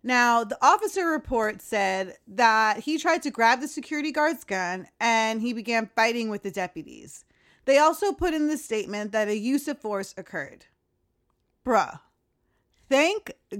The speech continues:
God someone recorded this incident. May the universe protect and love them forever, because without this video, Ernie just would have been another brown body they murdered. Someone on Instagram did not put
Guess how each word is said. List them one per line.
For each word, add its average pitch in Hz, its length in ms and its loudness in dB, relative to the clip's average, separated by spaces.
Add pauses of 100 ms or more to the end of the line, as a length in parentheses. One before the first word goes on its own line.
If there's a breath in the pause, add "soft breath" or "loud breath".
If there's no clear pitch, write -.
(220)
God 220 760 4
someone 226 420 -2
recorded 175 500 -4
this 160 160 -10
incident. 147 560 -12 (880 soft breath)
May 285 200 0
the 370 80 2
universe 302 560 2
protect 254 500 -2
and 208 160 -2
love 226 180 0
them 247 180 0
forever, 214 580 -2
because 233 320 -6
without 180 380 -2
this 302 200 -8
video, 240 460 0 (100)
Ernie 277 300 0
just 262 220 -6
would 247 120 -4
have 220 100 -6
been 214 140 -2
another 196 360 -2
brown 214 340 0
body 208 580 -2
they 190 180 -4
murdered. 185 640 -10 (680)
Someone 359 480 2
on 415 140 4
Instagram 214 840 -2 (160)
did 269 180 -2
not 311 300 2
put 247 300 0